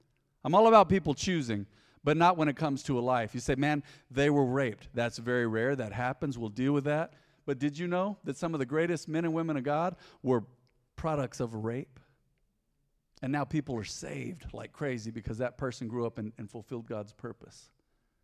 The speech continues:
You say, "Man, I was a product of a rape." Yeah, but you still have purpose. Why would we eliminate your life? "Oh, that child is gonna be sick." Hey, that's terrible. But I have a cousin.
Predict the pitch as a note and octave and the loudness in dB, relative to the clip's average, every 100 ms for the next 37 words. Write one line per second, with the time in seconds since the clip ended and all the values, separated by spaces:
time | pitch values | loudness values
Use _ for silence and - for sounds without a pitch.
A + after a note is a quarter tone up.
0 | _ _ _ _ _ _ _ _ _ _ | _ _ _ _ _ _ _ _ _ _
1 | _ - D#3 G3+ A3+ A3 A3+ G3+ A3+ A3 | _ -2 2 2 4 4 4 2 0 0
2 | A3 A3+ G3 F#3+ G#3+ F3 D3 D#3 B2+ - | 2 2 2 2 2 0 -2 -2 -4 -10
3 | F#3 - E3+ C3 C3 G#2 - C#3+ - - | -10 -6 -4 -4 -4 -8 -6 -6 -4 -12
4 | - - D#3+ F#3 D3 D#3 B2+ C#3 C3 A#2+ | -12 -2 0 0 0 0 0 0 -2 -4
5 | - A2 B2 G#2+ - - _ - - - | -6 -8 -8 -10 -16 -20 _ -20 -18 2
6 | G3+ A3 G3+ G3+ - G#3 G#3 G#3 F3+ F3 | 6 8 6 4 4 6 8 6 6 4
7 | G3+ F#3 F#3+ - A3 D#3 - - F3 D#3+ | 4 4 2 2 0 0 -6 0 4 6
8 | E3 G3+ - C#3 D3 E3+ G#3 G#3+ A#3+ - | 6 4 0 4 6 6 4 2 -4 -8
9 | _ _ _ _ _ D#3+ F#3 B3+ A#3+ D#3 | _ _ _ _ _ 4 6 6 6 2
10 | - A3 B3 C#4 C#4 | 2 2 2 0 -2